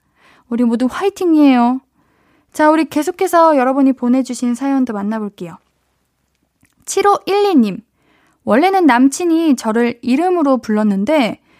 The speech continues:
갑자기 자기야라고 <laughs> 부르는 거예요.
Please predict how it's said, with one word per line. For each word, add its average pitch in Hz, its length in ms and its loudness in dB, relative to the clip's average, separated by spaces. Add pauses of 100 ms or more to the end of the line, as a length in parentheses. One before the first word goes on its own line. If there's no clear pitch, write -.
(200)
갑자기 277 600 -2 (380)
자기야라고 254 960 0
<laughs> 214 40 -16
부르는 254 440 2
거예요. 233 580 -2